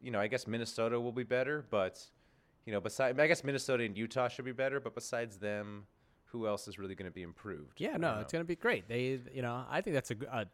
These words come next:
Speaker 2: a top bandwagon team. You, you know
Speaker 1: Oh,
Speaker 2: you're
Speaker 1: yeah.
Speaker 2: not gonna win. You know you're not gonna win it this year, but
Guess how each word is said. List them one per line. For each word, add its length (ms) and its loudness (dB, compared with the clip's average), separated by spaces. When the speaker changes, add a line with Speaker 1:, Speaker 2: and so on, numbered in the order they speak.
Speaker 2:
a 140 -8
top 480 2
bandwagon 580 2
team. 200 -16
You, 140 12
you 140 8
know 100 12
Speaker 1:
Oh, 40 12
Speaker 2:
you're 80 12
Speaker 1:
yeah. 100 12
Speaker 2:
not 120 10
gonna 140 8
win. 300 8
You 80 0
know 100 2
you're 140 4
not 160 2
gonna 100 0
win 160 4
it 80 2
this 220 -4
year, 260 0
but 360 4